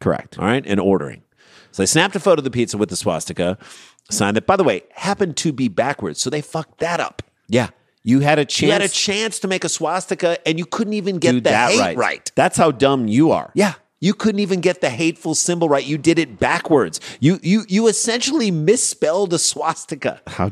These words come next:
Speaker 2: How
Speaker 1: dare
Speaker 2: do you
Speaker 1: you.
Speaker 2: do that?
Speaker 1: Yeah, on a pizza.
Speaker 2: It's ridiculous.
Speaker 1: On a pizza, you misspelled it.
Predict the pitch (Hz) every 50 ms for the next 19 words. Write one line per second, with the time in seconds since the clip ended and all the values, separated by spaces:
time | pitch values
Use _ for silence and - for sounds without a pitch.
0 | - - - 147 - 101 95 95 - 381 - - 381 381 392 415 381 330 277 151
1 | 110 - - - _ - - 78 69 58 - - _ _ - - 98 104 107 92
2 | - 104 87 - - - - - _ _ - - - - - 98 87 85 76 -
3 | - - - 92 104 110 117 113 - - - 131 113 113 - - 78 73 78 76
4 | 73 71 - - - - 65 62 57 52 50